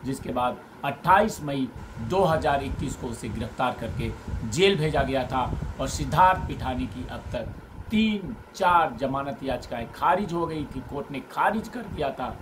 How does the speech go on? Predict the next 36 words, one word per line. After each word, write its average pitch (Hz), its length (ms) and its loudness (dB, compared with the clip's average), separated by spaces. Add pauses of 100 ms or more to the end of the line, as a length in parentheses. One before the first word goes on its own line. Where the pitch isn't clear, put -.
(460)
इसके 160 240 -4
बाद 180 300 8
उसके 175 200 -8
वकील 151 360 -8
ने 135 80 -2
हाई 180 360 0
कोर्ट 127 240 -6
का 131 100 -4
रुख 117 240 -8
किया 110 220 -8 (420)
और 151 140 2
इस 214 340 0
याचिका 139 380 2
में 127 200 -4
पिठानी 170 380 0
की 156 120 -8
तरफ 135 260 -4
से 135 100 -10
ये 117 140 -4
दलील 143 340 0
दी 165 140 -2
गई 143 180 0
थी 127 280 -4 (400)
कि 151 100 0
उसके 190 380 0
खिलाफ 151 380 2
ऐसा 139 260 -4
कोई 254 420 0
सबूत 170 420 0
नहीं 151 120 -4
है 139 120 -2
जिससे 131 280 -6
ये 127 140 -2
साबित 190 460 2
हो 143 120 -2
सके 135 320 -8